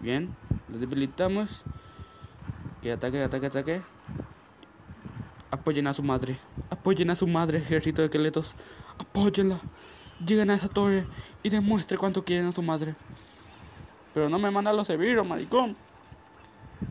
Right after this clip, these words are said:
Mandamos esto por aquí para que defienda un poco, por si manda algo.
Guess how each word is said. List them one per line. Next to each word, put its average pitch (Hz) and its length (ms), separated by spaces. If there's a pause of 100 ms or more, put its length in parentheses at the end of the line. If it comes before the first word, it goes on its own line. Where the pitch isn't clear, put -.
(560)
Mandamos 127 280
esto 123 160
por 127 100
aquí 123 180
para 131 120
que 131 60
defienda 131 360
un 127 80
poco, 143 240
por 131 180
si 123 80
manda 123 240
algo. 147 280